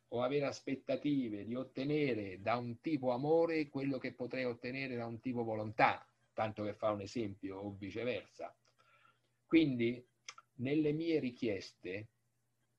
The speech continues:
nelle mie aspettative, nelle mie pretese, devo capire che è troppo semplicistico dire che l'altro non mi vuole dare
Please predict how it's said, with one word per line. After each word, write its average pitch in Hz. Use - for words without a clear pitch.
nelle 143
mie 131
aspettative, 117
nelle 135
mie 123
pretese, 92
devo 151
capire 92
che 151
è -
troppo 190
semplicistico 143
dire 123
che 127
l'altro 127
non 127
mi 127
vuole 123
dare 120